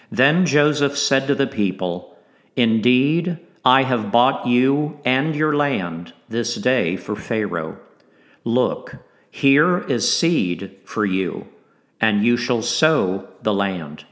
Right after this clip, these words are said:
And it shall come to pass in the harvest that you shall give one-fifth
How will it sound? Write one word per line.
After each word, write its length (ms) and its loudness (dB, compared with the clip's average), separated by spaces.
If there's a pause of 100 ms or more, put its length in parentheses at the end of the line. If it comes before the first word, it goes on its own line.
(460)
And 160 2
it 140 -2
shall 180 -2
come 300 0
to 80 2
pass 680 0
in 200 0
the 100 0
harvest 760 -2 (400)
that 160 0
you 180 2
shall 220 -2
give 340 -2
one-fifth 1300 -2